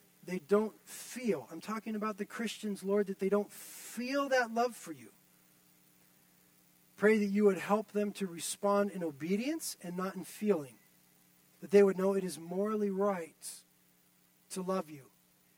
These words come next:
And as they change their minds about that, God, we trust you to change their hearts. Pray that those would begin to develop a relationship with you. That we be willing to repent together and say, "Lord, we have not loved you rightly.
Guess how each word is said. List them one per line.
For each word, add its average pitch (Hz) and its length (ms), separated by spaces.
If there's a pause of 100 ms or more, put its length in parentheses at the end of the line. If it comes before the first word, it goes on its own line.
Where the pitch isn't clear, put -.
And 180 80
as 165 80
they 202 140
change 214 300
their 202 100
minds 202 400
about 214 300
that, 214 200
God, 196 220
we 185 100
trust - 340
you 101 100
to 170 80
change 185 340
their 151 160
hearts. - 800 (880)
Pray 185 200
that 180 180
those 185 440
would 165 140 (300)
begin 180 280
to 180 100
develop 165 540
a 170 80
relationship 160 1080
with 151 240
you. 143 180 (1160)
That 160 80
we 202 140
be 196 100
willing 214 300
to 196 80
repent 208 520
together 220 360
and 202 100
say, 190 160
"Lord, 208 180
we 180 120
have 202 200
not 190 300
loved 190 240
you 190 160
rightly. 208 560